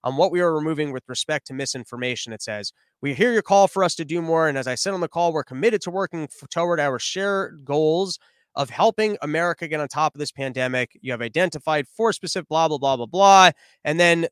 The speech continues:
the Wall Street Journal points out that if that's what Biden was saying on air publicly, uh, imagine what they were saying behind closed doors.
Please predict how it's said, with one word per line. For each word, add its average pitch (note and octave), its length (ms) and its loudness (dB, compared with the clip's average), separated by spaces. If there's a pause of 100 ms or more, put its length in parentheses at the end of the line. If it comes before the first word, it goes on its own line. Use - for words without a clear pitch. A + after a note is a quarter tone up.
the D3+ 220 -2
Wall D3+ 220 0
Street D3 200 -10
Journal D3 340 -4
points C#3 340 -10
out C#3 240 0
that B2+ 100 -10
if - 80 -16
that's D3+ 280 -4
what C#3+ 220 -2 (280)
Biden F#3 340 0
was D3+ 120 -4
saying D3+ 400 -4
on G3+ 240 0
air D3 240 0
publicly, C#3 720 -2 (340)
uh, C#3 240 4
imagine D#3+ 460 -2
what D3+ 140 -4
they D#3+ 80 -6
were C#3+ 80 -4
saying D3 280 -6
behind C3+ 400 -6
closed B2+ 360 -8
doors. G#2 360 -12